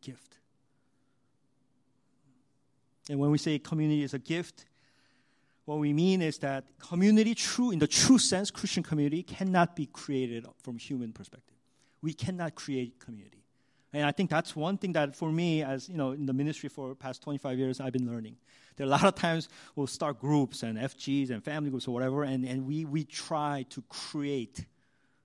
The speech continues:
even in, in a faking way, to create community. But what happens? Does it work? It doesn't work, right? A lot of times it is difficult to create community,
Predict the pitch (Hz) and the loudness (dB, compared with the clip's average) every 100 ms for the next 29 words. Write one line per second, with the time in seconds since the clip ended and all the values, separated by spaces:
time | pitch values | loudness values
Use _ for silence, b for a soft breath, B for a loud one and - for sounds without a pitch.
0 | _ 139 135 135 131 147 127 - - 156 | _ -6 -4 -4 -6 -8 -12 -14 -8 -6
1 | 156 143 135 131 131 120 123 - _ _ | -4 -6 -6 -4 -4 -6 -10 -16 _ _
2 | _ - - - - 175 156 - 131 120 | _ -20 -16 -14 -6 -4 -4 -4 -8 -8
3 | 110 107 147 _ _ _ _ _ _ _ | -10 -16 -18 _ _ _ _ _ _ _
4 | _ _ _ _ _ _ _ - 120 139 | _ _ _ _ _ _ _ -14 -12 -6
5 | 127 131 101 101 - 117 113 139 - - | -4 -4 -8 -20 -14 -10 -6 -8 -10 -20
6 | _ _ _ _ _ _ _ _ _ _ | _ _ _ _ _ _ _ _ _ _
7 | _ _ _ _ _ _ - - 123 143 | _ _ _ _ _ _ -20 -20 -18 -14
8 | 175 254 - - _ _ _ _ _ _ | -12 -14 -16 -20 _ _ _ _ _ _
9 | _ - 135 254 _ _ _ _ - 151 | _ -20 -20 -20 _ _ _ _ -10 -8
10 | 160 135 127 151 131 - 170 196 - 101 | -8 -8 -10 -12 -14 -6 -2 -2 -4 -8
11 | - - _ _ _ 147 - - - 165 | -18 -20 _ _ _ -14 -12 -12 -8 -4
12 | 160 156 - 131 113 101 101 | -2 -4 -6 -10 -12 -14 -18